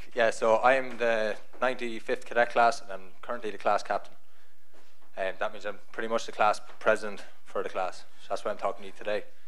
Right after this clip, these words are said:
Um, I am, it, the cadetship itself is fifteen months long. It's, uh, robust. There's, um, a lot of, uh, strict discipline to it as well. But, um,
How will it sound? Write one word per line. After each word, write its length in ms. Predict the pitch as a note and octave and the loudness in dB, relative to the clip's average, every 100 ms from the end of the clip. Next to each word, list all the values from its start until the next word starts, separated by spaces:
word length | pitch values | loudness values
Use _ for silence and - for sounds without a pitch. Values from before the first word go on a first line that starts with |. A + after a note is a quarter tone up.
| - - - - - - | -4 -4 -4 -4 -4 0
Um, 320 | G#2 G2+ G2 - | 2 2 0 2
I 140 | A2+ | 2
am, 300 | A2+ G#2 G#2 - - | 2 0 -4 -4 -4
it, 160 | A#2 | -2
the 160 | A#2 A2+ | 0 0
cadetship 460 | - B2+ - B2+ - A2+ A#2 | 2 2 2 -2 -4 -6 -4
itself 480 | - C#3 D3+ D3+ - | 4 8 8 6 -2
is 480 | A#2+ A#2 G#2+ - - - - - - - | -2 0 -2 -4 -4 -4 -4 -4 -4 -4
fifteen 400 | - C3 - A#2+ | 0 0 0 0
months 240 | A2+ A#2 | 0 4
long. 260 | B2 B2+ C3 - - - - - | 8 8 6 -4 -4 -4 -4 -4
It's, 220 | F2+ - | -4 0
uh, 160 | F#2 F2+ | 0 2
robust. 520 | G2+ A2 B2 - - - - - - - - - | 2 4 4 4 -4 -4 -4 -4 -4 -4 -4 -4
There's, 220 | G2 G#2 | -4 0
um, 300 | G#2 G2+ F#2+ - - - - - - - - | 0 0 -2 -6 -6 -6 -4 -6 -6 -6 -2
a 60 | G#2 | 4
lot 180 | A2 | 4
of, 300 | A2 G2 - A#2 | 4 -2 -4 0
uh, 220 | G2+ F#2+ - - - - - | 2 2 0 -4 -6 -6 -6
strict 400 | - - C#3+ - | -4 2 2 2
discipline 400 | C3+ - - G#2+ | 0 0 -2 -2
to 140 | G2+ G#2+ | -2 0
it 60 | |
as 120 | G#2+ G#2 | 0 4
well. 240 | A2+ A2+ - - - - - - - | 4 4 -2 -4 -4 -4 -4 -4 0
But, 180 | G#2+ G#2 | 2 4
um, 200 | G2+ G2+ | 4 2